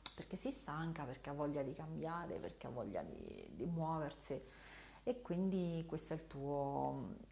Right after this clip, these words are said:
questo numero conflittuale. E che cosa ti, eh, ti dici, ti dice la numerologia? Cioè, vai, mostrati, non ti vergognare, non temere, perché tu vali, tu, cioè, tu sei il numero uno, tu sei il creato-, cioè, il creatore.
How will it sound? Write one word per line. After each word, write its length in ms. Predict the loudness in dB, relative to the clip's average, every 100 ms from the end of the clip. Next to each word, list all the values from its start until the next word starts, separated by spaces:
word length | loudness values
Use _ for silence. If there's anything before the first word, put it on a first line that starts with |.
| -12
questo 420 | -2 -2 2 2 2 0
numero 500 | 2 4 4 2 0
conflittuale. 1000 | -2 -4 -6 -2 2 4 4 6 4 2 -12 -14 -16 -2
E 220 | 2 4 2
che 140 | -4
cosa 280 | -2 0 0
ti, 440 | 0 2 4 2 -4 -10
eh, 240 | -4 -2 -2
ti 140 | -2 2
dici, 360 | 4 2 -2 -14 -4
ti 120 | 0
dice 320 | 4 4 4
la 80 | 2
numerologia? 920 | 2 2 2 0 0 -2 0 2 0 -2
Cioè, 200 | -4 -4 -6 -10
vai, 680 | -8 2 4 6 4 4 0 -4
mostrati, 1120 | -4 0 6 6 6 0 -2 -2 0 -2 0
non 260 | 0 2 2
ti 140 | 2
vergognare, 840 | 4 2 2 -8 -4 0 2 4 4
non 240 | 2 0
temere, 680 | 0 -2 -2 0 2 2 2
perché 360 | 0 -2 -6
tu 180 | 0 0 0
vali, 460 | -2 0 2 4
tu, 100 | 2
cioè, 260 | 0 -4 -4
tu 100 | -4
sei 300 | -2 2 4
il 40 | 4
numero 460 | 2 0 0 0 -2
uno, 460 | 0 2 0 -2 -4
tu 80 | -6
sei 240 | 0 2
il 100 | 2
creato-, 640 | 0 2 2 2 4 4 4
cioè, 160 | 0
il 140 | 0 -2
creatore. 460 | -6 -4 -4 -6